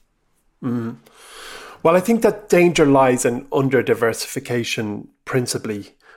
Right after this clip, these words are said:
which is also known as concentration, which, which means you only own a few stocks. And the more stocks you own, the lower the risk of any single investment significantly hurting your net worth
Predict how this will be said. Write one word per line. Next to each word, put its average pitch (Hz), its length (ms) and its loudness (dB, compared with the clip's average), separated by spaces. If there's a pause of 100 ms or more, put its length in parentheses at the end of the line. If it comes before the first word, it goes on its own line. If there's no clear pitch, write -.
which 139 180 0
is 143 140 2
also 135 240 2
known 113 260 0
as 104 120 -4
concentration, 120 960 -2
which, - 420 -8
which 135 260 -4
means 139 220 4
you 113 160 -2
only 113 400 -4
own 117 400 -4
a 113 80 -6
few 110 280 -8
stocks. - 580 -2
And 113 280 -6 (420)
the 143 440 -4
more 175 220 4
stocks - 440 -2
you 120 160 0
own, 117 400 0
the 123 300 -6
lower 120 240 4
the 113 120 0
risk 110 340 0
of 110 120 -4
any 107 220 -4
single 110 380 -6
investment 107 540 -4
significantly 110 880 -6
hurting 107 420 -2
your 101 100 -4
net 101 320 -4
worth 101 440 -4